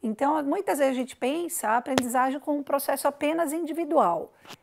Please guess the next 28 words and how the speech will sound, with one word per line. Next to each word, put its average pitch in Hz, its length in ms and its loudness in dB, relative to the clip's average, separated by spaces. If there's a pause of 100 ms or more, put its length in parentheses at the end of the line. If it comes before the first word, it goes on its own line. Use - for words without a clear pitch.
(140)
Na 294 160 6
aprendizagem 247 560 2
social, 262 540 4
nós 247 200 -2
vemos 311 300 0
a 311 80 4
aprendizagem 254 760 2
como 311 420 2
algo 302 260 6
que - 80 -20
pode 269 260 0
ser 285 180 -2
construído 285 680 -6 (300)
coletivamente. 294 1080 0 (580)
E 359 100 4
que 427 160 4
possam 320 800 4
trabalhar 254 500 6
esses - 260 -4
coletivos 294 760 0
para 349 260 8
a - 20 4
aprendizagem 277 760 4
e 302 40 -2
o 294 40 2
exercício 254 640 -2
da 208 160 0
cidadania 277 800 0